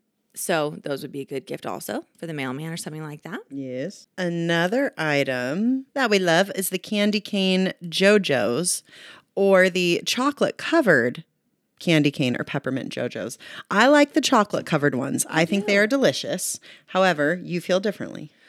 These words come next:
Speaker 1: So it doesn't feel like too much to you to have the chocolate covered ones?
Speaker 2: Mm-mm. No, well, no, but it's not like you can eat a whole box in one sitting. You
Speaker 1: Yeah.
Speaker 2: eat one cookie and that's it.
Speaker 1: One.
Speaker 2: You're done.
Speaker 1: You,
Speaker 2: And
Speaker 1: yeah,
Speaker 2: I kinda
Speaker 1: one is
Speaker 2: like
Speaker 1: enough.
Speaker 2: that.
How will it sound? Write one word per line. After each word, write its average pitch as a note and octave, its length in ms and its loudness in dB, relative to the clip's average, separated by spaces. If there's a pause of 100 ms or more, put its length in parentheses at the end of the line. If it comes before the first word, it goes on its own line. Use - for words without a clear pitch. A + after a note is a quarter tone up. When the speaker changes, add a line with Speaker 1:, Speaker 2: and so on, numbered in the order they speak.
(160)
Speaker 1:
So F4 200 -8
it D#4+ 140 -6
doesn't F#4+ 420 -6
feel A3 220 -2
like D#4 260 -6
too A#3 240 -6
much - 380 -8
to - 120 -16
you D#4+ 340 -8
to A3 100 -12
have F#3+ 280 -8
the G3 100 -4
chocolate - 420 -14
covered D4+ 260 -16
ones? F4+ 380 -16
Speaker 2:
Mm-mm. C4 380 -4
No, A3 180 0
well, A#3+ 160 6
no, A#3+ 300 6
but F#3+ 240 0
it's - 160 -8
not A#3+ 100 0
like A#3 160 -2
you G#3+ 80 -6
can G#3 140 -2
eat F#3+ 100 2
a E3+ 60 0
whole F3+ 180 2
box D3 420 -2
in D3 140 0
one D3 220 2
sitting. C3+ 400 -2
You D3 120 -10 (120)
Speaker 1:
Yeah. E3 60 -6 (400)
Speaker 2:
eat F3 180 -2
one D#3+ 280 4
cookie C3+ 520 -2
and E3+ 140 0
that's D#3 340 2 (160)
it. E3 120 4
Speaker 1:
One. A#2 220 -4
Speaker 2:
You're D3+ 140 -2
done. C3+ 440 -2
Speaker 1:
You, G#3 320 -10
Speaker 2:
And F#3+ 100 -4
Speaker 1:
yeah, G#3+ 60 4
Speaker 2:
I - 60 -2
kinda C4+ 180 0
Speaker 1:
one G#3 60 0
is E3+ 60 -2
Speaker 2:
like E3+ 220 4
Speaker 1:
enough. - 120 -12
Speaker 2:
that. C3 280 -8